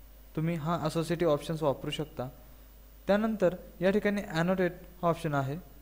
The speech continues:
Annotative scale. हा कशासाठी वापरला जातो हे आपण पाहूयात. Actually हा जो option आहे हा तुमचा व्ह्यूपोर्टचा स्केल आणि तुमचा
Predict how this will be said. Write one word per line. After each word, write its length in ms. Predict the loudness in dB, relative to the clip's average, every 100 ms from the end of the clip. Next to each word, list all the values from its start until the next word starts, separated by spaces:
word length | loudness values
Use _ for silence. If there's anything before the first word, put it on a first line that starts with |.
| -4
Annotative 560 | 0 0 0 0 0 0
scale. 460 | 2 6 6 2 -8 -16 -18 -10
हा 300 | 0 0 0 -4 -14 -18 -20 -20 -20 -2
कशासाठी 400 | 0 2 2 4
वापरला 340 | 4 4 2 2
जातो 120 | 2
हे 100 | 0
आपण 220 | -2 -2
पाहूयात. 300 | -2 -2 -4 -8 -16 -4
Actually 380 | -4 -2 -2 -2 -4 -14 -2
हा 200 | 4 6
जो 120 | 6
option 340 | 6 4 2 2
आहे 280 | 2 0 -2 -14 -20 -2
हा 100 | 0
तुमचा 480 | 2 2 2 2 2 -2 -12 -18 -18 -18 -12 -4
व्ह्यूपोर्टचा 680 | 4 6 8 8 6 4
स्केल 400 | 0 2 2 0 -10 -18 -20 -20 -20 -20 -6
आणि 280 | 2 2 4
तुमचा 440 | 2 2 4 2